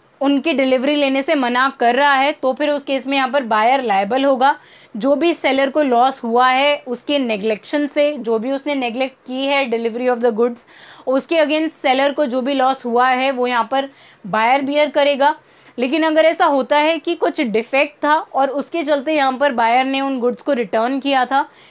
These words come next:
नेग्लेक्ट किया था उन गुड्स की डिलीवरी को, तो फिर यहाँ पर बायर जो है उसको कंपनसेशन मिलेगा। लेकिन अब यहाँ पर हम बात कर रहे हैं बायर की लायबिलिटी की, कि अगर वो नेग्लेक्ट करते हैं delivery of the goods, तो फिर उस केस में सेलर को अगर जो भी लॉस हुआ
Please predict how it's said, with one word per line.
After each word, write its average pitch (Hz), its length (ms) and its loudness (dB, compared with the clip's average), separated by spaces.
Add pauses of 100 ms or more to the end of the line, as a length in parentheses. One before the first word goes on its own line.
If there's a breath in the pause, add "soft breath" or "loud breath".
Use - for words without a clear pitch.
(140 loud breath)
नेग्लेक्ट 240 540 -4
किया 202 200 0
था 311 100 -2
उन 311 220 -2
गुड्स 262 240 -6
की 311 100 0
डिलीवरी 269 500 0
को, 294 220 -2 (340 loud breath)
तो 277 100 2
फिर 311 180 0
यहाँ 277 260 0
पर 294 140 2
बायर 233 360 2
जो 269 100 -4
है 285 160 2
उसको 262 340 0
कंपनसेशन 220 640 -4
मिलेगा। 214 480 -4 (600 loud breath)
लेकिन 262 360 -2
अब 311 300 0
यहाँ 339 180 0
पर 330 140 -2
हम 330 140 -4
बात 269 260 0
कर 302 140 0
रहे 302 160 -4
हैं 339 300 -6
बायर 247 320 0
की 302 140 -4
लायबिलिटी 262 520 -2
की, 330 180 -6 (280)
कि 294 120 -4
अगर 285 400 0
वो 311 120 0
नेग्लेक्ट 269 480 -2
करते 269 260 -2
हैं 277 180 0
delivery 226 380 -2
of 226 140 0
the 247 180 0
goods, 226 220 -2 (500 loud breath)
तो 302 100 2
फिर 330 160 0
उस 339 180 2
केस 302 260 0
में 320 140 2
सेलर 285 340 0
को 302 120 0
अगर 285 240 4
जो 269 140 -2
भी 302 120 0
लॉस 254 440 2
हुआ 285 260 2